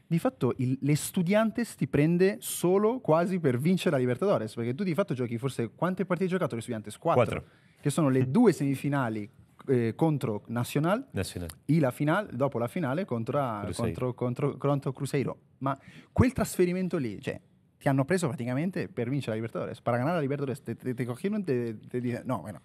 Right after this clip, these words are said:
Speaker 1: vente aquí, tenemos que ganar."
Speaker 2: Sí, sí, yo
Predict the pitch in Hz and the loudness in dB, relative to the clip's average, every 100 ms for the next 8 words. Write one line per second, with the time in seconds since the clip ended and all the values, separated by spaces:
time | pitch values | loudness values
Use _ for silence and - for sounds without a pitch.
0 | _ _ 117 156 165 156 214 220 - 139 | _ _ 0 2 2 0 -4 -6 -2 0
1 | 143 131 120 95 - _ _ _ _ - | 0 -2 -4 -8 -14 _ _ _ _ -4
2 | - 123 92 - - 110 | 2 4 2 -4 -2 0